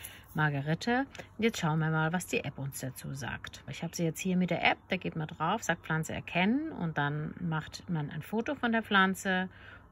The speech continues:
und im Idealfall sagt sie einem dann, was es ist. Es ist natürlich keine hundertprozentige Garantie, deswegen möchte ich auch nicht, dass ihr sie zum Bestimmen benutzt.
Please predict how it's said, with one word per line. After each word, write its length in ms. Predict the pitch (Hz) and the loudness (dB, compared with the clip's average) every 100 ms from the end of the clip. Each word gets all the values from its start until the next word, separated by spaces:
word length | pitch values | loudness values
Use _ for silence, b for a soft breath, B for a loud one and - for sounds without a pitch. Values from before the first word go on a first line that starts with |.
| - | -2
und 160 | 165 | 0
im 100 | 156 | 0
Idealfall 600 | 151 151 131 139 - 214 196 | -2 -2 -2 -2 2 4 6
sagt 280 | 147 147 | 2 2
sie 100 | - | -2
einem 200 | 156 165 | -2 0
dann, 220 | 170 170 156 | 2 2 2
was 160 | 147 | 0
es 140 | 170 - | -2 -4
ist. 260 | 147 139 | -8 -6
Es 100 | 151 | -4
ist 120 | 220 | 0
natürlich 320 | 226 240 226 - | 2 4 2 4
keine 200 | 175 160 | 4 6
hundertprozentige 840 | 190 254 - 240 247 233 226 254 | 4 4 0 -2 2 2 2 2
Garantie, 580 | 233 220 240 254 269 294 | 2 0 -2 -2 -2 0
deswegen 380 | 220 190 180 170 | 0 2 4 6
möchte 260 | 170 170 | 4 4
ich 100 | 170 | -2
auch 120 | 160 | 0
nicht, 220 | 175 180 - | 2 0 0
dass 120 | 156 | -2
ihr 140 | 175 | -2
sie 160 | 160 160 | -2 -2
zum 160 | - 151 | -2 -2
Bestimmen 460 | 143 185 175 160 | -2 2 4 4
benutzt. 460 | 143 160 240 - | 0 2 0 -2